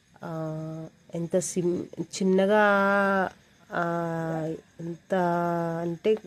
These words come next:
ఎక్కువ లోడ్ పడకుండా చూసి కుట్టడం కానీ కటింగ్ కానీ నేర్చుకుంటే, ఫస్ట్ మనం మామూలుగా ఒక జాకెట్ అనేది ఇలా కుట్టాలి,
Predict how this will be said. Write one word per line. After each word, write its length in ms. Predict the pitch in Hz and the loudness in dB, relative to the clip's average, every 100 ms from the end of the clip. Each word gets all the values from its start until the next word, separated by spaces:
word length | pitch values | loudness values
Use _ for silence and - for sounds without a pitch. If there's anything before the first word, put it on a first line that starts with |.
| - | -14
ఎక్కువ 640 | 160 _ _ _ 226 233 | -16 _ _ _ 2 4
లోడ్ 400 | 208 185 185 185 | 6 6 4 4
పడకుండా 680 | 175 170 170 175 175 185 185 | 4 2 0 0 0 0 -2
చూసి 600 | 180 - - 175 165 190 | -4 -8 -4 -4 -2 -4
కుట్టడం 560 | 180 - 156 160 170 170 | -4 -8 -8 -4 -2 0
కానీ 320 | 165 165 165 180 _ _ _ _ _ - | 0 -2 -4 -8 _ _ _ _ _ -12
కటింగ్ 380 | 160 - 165 160 | -10 -6 -4 -2
కానీ 300 | 156 156 165 - _ _ _ _ - | -2 -2 -4 -10 _ _ _ _ -6
నేర్చుకుంటే, 760 | 165 165 - 170 156 160 160 - _ _ _ _ - | -4 -6 -6 -6 -2 -2 -2 -6 _ _ _ _ -12
ఫస్ట్ 360 | 160 170 - 214 | -8 -8 -4 0
మనం 340 | 190 170 165 | 2 2 0
మామూలుగా 460 | 165 160 165 170 180 | 0 0 0 2 2
ఒక 200 | 165 - 165 165 160 156 156 160 - - - | 2 0 0 0 0 -2 -4 -6 -12 -14 -4
జాకెట్ 440 | 160 156 156 175 | -2 -2 -4 -2
అనేది 280 | 170 165 170 | 0 0 -2
ఇలా 180 | 165 156 | -2 -2
కుట్టాలి, 640 | 151 160 - 156 151 156 | -4 -8 -4 -4 -2 -4